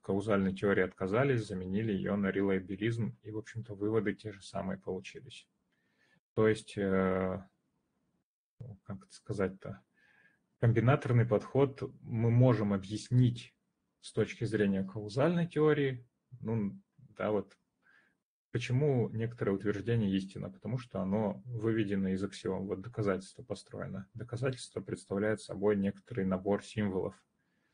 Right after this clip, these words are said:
Вот. Мы написали этот набор символов на бумаге, и вот мы можем в причинно-следственных отношениях с ним находиться, да, и когда мы писали, мы находились в причинно-следственных отношениях с ним.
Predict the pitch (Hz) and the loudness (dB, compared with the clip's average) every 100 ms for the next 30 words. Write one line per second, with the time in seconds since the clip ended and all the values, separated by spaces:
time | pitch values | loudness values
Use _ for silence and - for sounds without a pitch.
0 | _ _ _ _ - 92 90 - _ _ | _ _ _ _ -12 -10 -12 -16 _ _
1 | _ _ _ - - _ _ - 104 107 | _ _ _ -20 -20 _ _ -10 -2 2
2 | 101 95 95 95 110 120 104 101 - 101 | 2 2 0 -2 2 4 4 2 -2 0
3 | 104 - 110 101 95 110 98 101 117 117 | 0 0 0 0 0 -4 -6 0 2 2
4 | 101 92 104 113 98 101 101 98 104 - | 0 -2 -2 -2 0 0 -2 -6 -8 -12
5 | _ _ _ _ _ _ 104 - 107 98 | _ _ _ _ _ _ -6 0 -2 2
6 | 104 101 120 - - 107 113 95 95 - | 2 2 -6 -6 -4 -4 0 0 0 -2
7 | 95 95 - 95 95 - 101 95 95 95 | -4 -4 -2 -2 -2 -6 -2 2 2 0
8 | 104 101 101 104 - 104 113 104 95 95 | 0 2 0 -2 -4 0 2 2 2 0
9 | 95 104 98 - - - - 117 107 95 | -2 -6 -8 -8 -8 -12 -12 -8 -8 -6
10 | 107 - - - 117 117 120 143 120 - | -8 -8 -12 -16 -16 -14 -14 -12 -14 -14
11 | 123 | -18